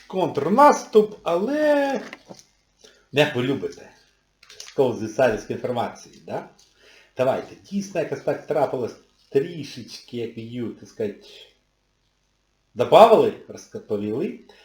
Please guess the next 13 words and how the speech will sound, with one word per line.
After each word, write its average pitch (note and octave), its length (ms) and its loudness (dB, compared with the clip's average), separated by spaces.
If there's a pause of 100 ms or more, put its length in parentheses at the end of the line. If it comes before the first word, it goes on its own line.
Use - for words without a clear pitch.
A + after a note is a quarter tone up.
(180)
Так C#3+ 120 -4
що A3 120 -8
сам C4+ 320 -4
час, B3+ 340 -4
дійсно, G#3 420 -10
поговорити E3+ 640 -2
про C#3 200 -8
те, F3+ 280 -12
що - 500 -2
відбувається A#2+ 640 -4
з - 80 -16
нашим G#2+ 280 -8
контрнаступом, C#3+ 920 -8